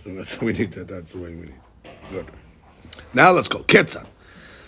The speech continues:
Speaker 2: Now we discuss the cases where you have two yibamot, uh, and one yabam. That's why the Mishnah is gonna give you the ketzan now. You have two yibamot that fell to one yabam.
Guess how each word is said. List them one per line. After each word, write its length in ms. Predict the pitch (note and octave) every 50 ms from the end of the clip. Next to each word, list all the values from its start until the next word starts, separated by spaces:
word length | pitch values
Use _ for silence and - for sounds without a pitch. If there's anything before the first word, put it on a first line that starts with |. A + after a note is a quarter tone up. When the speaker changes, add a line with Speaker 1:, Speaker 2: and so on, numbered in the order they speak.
| - - - _ -
Speaker 2:
Now 260 | D#3+ F#3+ G#3+ A3+ A3
we 100 | G#3+ G#3
discuss 460 | E3 D#3+ B2 - - F3+ F3 D3+ -
the 140 | - C#3 A#2
cases 500 | - - D#3 D#3 D3 D3 - D#3 C3+ A#2+
where 140 | B2+ C3 C3+
you 140 | B2+ A#2+ G#2+
have 360 | A2+ C3+ C#3 A#2 - - -
two 140 | - - B3
yibamot, 800 | A#3+ B3 B3 G#3 D#3 C#3+ D3 C#3+ D3 C#3+ D#3 F3+ - - - - - - - - _ - - - - - -
uh, 240 | B2+ C3 C3+ C3+ C#3 - -
and 180 | B2+ C#3+ C#3+
one 160 | C#3+ D3 D3
yabam. 320 | C3 B2+ - - - - - - - -
That's 240 | - C3 B2+ - -
why 100 | C3+ B2+
the 140 | B2 B2+ A#2+
Mishnah 240 | A2+ G2+ - C3 A#2
is 80 | G#2+
gonna 140 | - A#2+ A2
give 120 | A2+ A#2 A2
you 60 | G#2+
the 80 | G#2
ketzan 400 | G2 - A#2 G2 - - F#2+ E2
now. 100 | E2+ -
You 80 | F2 G#2 G#2
have 100 | - -
two 100 | - F#3+
yibamot 600 | G3 G3 F3 C#3+ A#2 A2 B2 C#3 E3+ G3+ G#3 - - - - - -
that 160 | - A2+ G#2+ -
fell 220 | C#3+ C3+ C3+ A2+
to 280 | - B2+ B2 B2+ B2+ - - - - -
one 220 | B2 B2+ C3 C3
yabam. 340 | G#2+ G2 F#2 F#2+ F#2+ D#2+ -